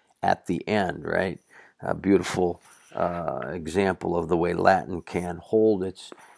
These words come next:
meaning until the very end of the sentence. So it's, it's right and just to, uh, proclaim or to praise, right, the invisible God, our omnipotent Father, and his only begotten Son, our Lord Jesus Christ.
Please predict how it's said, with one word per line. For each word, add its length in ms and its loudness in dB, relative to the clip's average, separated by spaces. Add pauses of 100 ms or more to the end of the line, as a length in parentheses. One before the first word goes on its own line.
(120)
meaning 480 4
until 420 4
the 140 2
very 460 6
end 220 0
of 60 0
the 100 -4
sentence. 540 -6 (320)
So 200 4
it's, 220 2
it's 280 -2
right 320 10
and 180 -4
just 540 -2 (440)
to, 640 4
uh, 420 -4 (140)
proclaim 880 2
or 200 -2
to 420 -8
praise, 680 4 (360)
right, 360 0 (340)
the 120 -2
invisible 540 2
God, 420 4
our 160 0
omnipotent 500 -4
Father, 340 0
and 240 -4
his 160 -4
only 260 0
begotten 440 -2
Son, 400 -4
our 200 -2
Lord 360 2
Jesus 440 -2
Christ. 440 -4